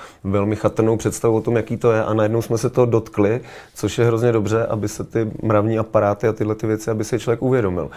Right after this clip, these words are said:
A kdo si je neuvědomil a začal jenom kafrat, že je to jako na prd a že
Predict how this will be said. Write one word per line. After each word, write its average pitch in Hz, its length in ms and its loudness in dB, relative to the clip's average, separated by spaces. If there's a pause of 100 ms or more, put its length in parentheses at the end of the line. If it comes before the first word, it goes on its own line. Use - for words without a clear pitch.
(240)
A 104 60 -2
kdo 101 160 2
si 110 140 -4
je 107 60 2
neuvědomil 98 880 0
a 107 60 -2
začal 98 300 -4
jenom 101 220 0
kafrat, 98 440 0
že 98 100 -4
je 95 80 -2
to 92 120 -4
jako 87 180 -6
na 80 100 -4
prd 110 420 0
a 98 60 -2
že 85 220 -2